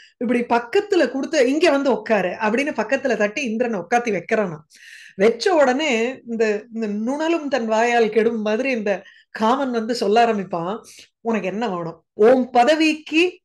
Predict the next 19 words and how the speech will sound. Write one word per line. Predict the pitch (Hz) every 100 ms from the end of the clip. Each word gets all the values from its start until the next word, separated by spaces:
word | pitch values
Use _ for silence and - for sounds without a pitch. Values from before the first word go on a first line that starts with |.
| -
நா-, | 226 240 208
நாசம் | 220 220 269 311 277
வரா | 233 226 254
மாதிரி | 233 240 294 -
யாராவது | 226 202 202 240 269 311 -
தீவிரமான | 247 247 254 269
தபஸ் | 302 214 240 -
பண்ணிட்டு | 240 233 220
இருக்காளா? | 214 190 254 - - _ _ _ _ -
அவளை | 208 240 233
வ-, | 220 247
அவளை | 202 220 233 233
வந்து | 226 262 285 349 359 -
என், | 220 240 247 254 - -
ஒரு | - 226 254 254
க்ஷணத்துல | - 247 285 359 - 311 233 339 - _ - _
என்னுடைய | - 220 277 330 320 285 240
வில்லினுடைய | 226 277 339 381 381 359 339 311 294
ஆதேசத்தை, | 247 208 277 302 330 320 320 - -